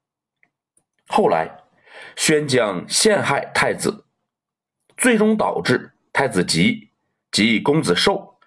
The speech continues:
被盗贼杀害。宣公死后，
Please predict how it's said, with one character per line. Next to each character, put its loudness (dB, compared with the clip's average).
被 0
盗 0
贼 2
杀 0
害。 -6
宣 0
公 2
死 0
后， -2